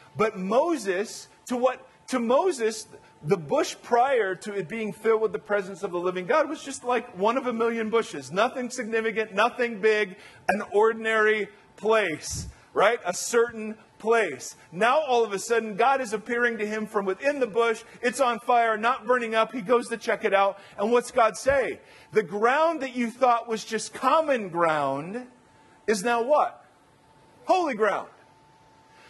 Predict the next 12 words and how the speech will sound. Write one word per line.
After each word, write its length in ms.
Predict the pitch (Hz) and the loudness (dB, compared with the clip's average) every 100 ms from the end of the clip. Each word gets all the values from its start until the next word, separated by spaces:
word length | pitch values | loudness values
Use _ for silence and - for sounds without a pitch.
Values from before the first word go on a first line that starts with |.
| - | -12
Now, 140 | 185 233 | 2 2
what's 220 | 302 302 | 2 -4
so 240 | 311 233 - | -4 -6 -6
interesting 960 | 320 339 - 269 - - 151 117 92 90 - - _ _ _ - - | -4 -4 -2 -4 -4 -10 -10 -10 -14 -20 -20 -20 _ _ _ -14 -2
is 100 | 214 | 0
that 140 | 277 | 2
of 80 | 254 240 | -2 -4
all 320 | 233 269 330 | 2 4 4
the 120 | 349 359 | 0 -6
things 460 | - 240 233 226 | -2 -2 -2 -6
to 160 | - 214 | -4 -2
appear, 840 | 202 - 262 269 190 131 127 175 | -2 -6 -8 -2 0 0 -2 -8